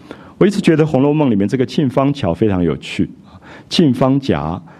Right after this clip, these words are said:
沁芳亭、沁芳桥。沁是渗透，渗透了所有花的香味的那个桥，渗透了所有花的香味的那个亭子，好像是他们青春的记忆。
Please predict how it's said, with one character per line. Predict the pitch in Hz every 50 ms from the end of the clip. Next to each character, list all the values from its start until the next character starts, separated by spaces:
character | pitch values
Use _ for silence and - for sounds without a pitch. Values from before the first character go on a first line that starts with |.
| - - _
沁 | - - - 151 131
芳 | 120 - 123 120 123 123
亭、 | 123 - 113 95 80 78 82 101 - 110 -
沁 | - - 127 104
芳 | 98 - 101 101 101
桥。 | 95 - - 80 69 67 - - - -
沁 | - - - 208 165 131 98 - - - - - - - - -
是 | - - - 135 127 113 101 - - -
渗 | - - - 147 107 98
透， | - 120 92 69 - - - - - - - - - - - - - - _ -
渗 | - - - 220 175 156 156
透 | - 185 170
了 | 147 131 120
所 | 113 - - 131 170
有 | 190 160 113
花 | 92 - - - 156 160 160
的 | 151 151 117
香 | - - - 127 117 123 123
味 | 123 117 98
的 | 87 85 90
那 | 82 120 127
个 | 107 95
桥， | 90 - - 85 71 65 69 120 107
渗 | - - 175 160
透 | 151 165 151
了 | 131 110
所 | - - 127
有 | 147 123 101
花 | - - - 143 143 147
的 | 143 120
香 | 110 - 135 120 120 123 127
味 | 127 131 113 95
的 | - - 92 82 78 - - - - - - - - - _ _ _ _ _ _ _ _ _ _
那 | - 160 160
个 | 143 117
亭 | 110 - - 113 82 76 76 95
子， | 95 - 92 - - - - - - - - - - - -
好 | - - 131
像 | - 214
是 | 202 185
他 | 165 175 175
们 | 170 170
青 | 170 - 190 180 175
春 | 180 180 175
的 | 143 -
记 | - - 123
忆。 | 101 85 104 90 -